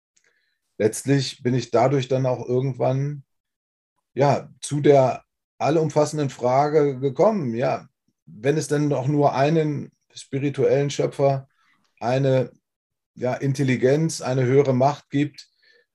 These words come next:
ähm, die für die Entstehung dieses Universums samt der Menschen und Tiere zuständig und verantwortlich ist. Ja, warum identifizierst du sie denn nicht? Warum machst du denn nicht Butter bei die Fische, wie man so schön sagt hier im Norden?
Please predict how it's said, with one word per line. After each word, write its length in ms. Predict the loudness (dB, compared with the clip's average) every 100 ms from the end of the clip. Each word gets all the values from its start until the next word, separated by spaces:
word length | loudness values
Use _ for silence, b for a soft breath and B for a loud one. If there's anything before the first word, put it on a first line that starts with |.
| _
ähm, 520 | -4 -2 0 -2 -4
die 140 | -2 -2
für 240 | -2 -4
die 600 | -2 -2 0 0 -2 -8 _ _ _ _ _ _
Entstehung 520 | -8 -2 2 4 2
dieses 500 | -2 -4 -4 -8 -8
Universums 760 | -4 -2 4 4 4 0 -4 -2
samt 460 | -2 -2 -8 -20 -20 _ _ b b b 0
der 100 | 2
Menschen 340 | 4 2 -2
und 120 | -4
Tiere 360 | -2 0 0 -2 -14 _ _
zuständig 480 | -8 -8 -2 0 0
und 100 | -2
verantwortlich 480 | 0 0 0 -2 -2
ist. 160 | -4 -8 b b b _ _ _ _ _
Ja, 140 | 0
warum 200 | 2 0
identifizierst 720 | 2 2 2 -2 -4 -2 -4
du 60 | -4
sie 140 | -4
denn 140 | 0 0
nicht? 160 | -2
Warum 160 | -2 0
machst 200 | 0 -2
du 60 | -4
denn 140 | -4
nicht 160 | -6 -4
Butter 280 | 2 2
bei 240 | 0 0 0
die 100 | 0
Fische, 500 | -4 -4 -2 -2 -6 _ _ _ _ _ _ _
wie 100 | 0
man 140 | 0
so 80 | 0
schön 220 | 0 0
sagt 260 | 4 2 2
hier 120 | -2
im 120 | 0
Norden? 440 | 2 2 0 -6